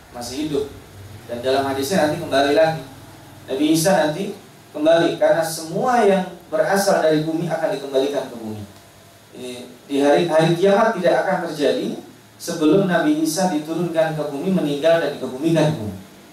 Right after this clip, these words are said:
Karena dia asalnya dari bumi dan kembali ke, ke bumi. <clears throat> Itu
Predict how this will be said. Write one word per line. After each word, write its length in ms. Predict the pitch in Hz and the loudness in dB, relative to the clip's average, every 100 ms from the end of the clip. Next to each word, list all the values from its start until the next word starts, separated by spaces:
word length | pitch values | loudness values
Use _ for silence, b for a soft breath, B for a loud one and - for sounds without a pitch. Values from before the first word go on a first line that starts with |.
| - - | -20 -12
Karena 140 | 135 131 | -6 -2
dia 160 | 131 127 | 0 0
asalnya 400 | - 135 123 117 | 0 0 -2 -4
dari 100 | 117 113 | -4 -6
bumi 320 | 110 151 202 | -8 -2 0
dan 160 | 127 113 | -2 -6
kembali 340 | 110 107 131 139 | -6 -4 -4 0
ke, 100 | - - - - - | 0 0 -10 -20 -20
ke 40 | 123 | -18
bumi. 240 | 110 107 95 - - - - | -14 -14 -14 -18 -20 -16 -6
<clears throat> 300 | 214 - 170 | -4 -4 -8
Itu 240 | 170 214 | 0 2